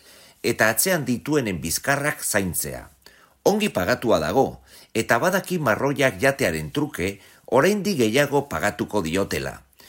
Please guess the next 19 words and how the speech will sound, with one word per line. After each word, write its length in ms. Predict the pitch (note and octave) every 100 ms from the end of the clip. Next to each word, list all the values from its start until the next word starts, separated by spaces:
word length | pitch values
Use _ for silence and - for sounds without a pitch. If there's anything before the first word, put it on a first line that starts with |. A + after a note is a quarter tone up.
| - _
Eta 240 | F#2 F2
orain 320 | D2+ A2+ B2+ E2+
komunikabide 840 | D2 D#2 A2+ C3 B2+ C3+ B2 A#2 - C3+
ororen 400 | C3 B2+ C3 B2
helburu 460 | A#2+ A2+ D3 G#2 -
zalapartatsua 880 | - E2 A2 B2 A#2+ C3+ - C#3 G#2+
izan 400 | D2+ - A2 F#2+
arren, 400 | C#3 D3+ A#2 D#3+ - - _ -
epe 320 | G3+ G3+ - D#2+
ertainean 640 | - D#3+ B2+ C3+ C3+ C3 -
ez 180 | - C3 -
duela 400 | G3+ F3 C#3 C3
zigor 400 | - F#2+ A2+ G#2
handirik 380 | F#2+ A2+ G#2+ E2
jasoko, 540 | F2+ - D3+ - A#1+ - - _
eta 320 | A2 - F2+
beraz 460 | D3+ F2+ G#2 - - -
ahantziko 580 | D#2 A2+ - G2 F2+
direla. 460 | D#2+ E2 D2+ -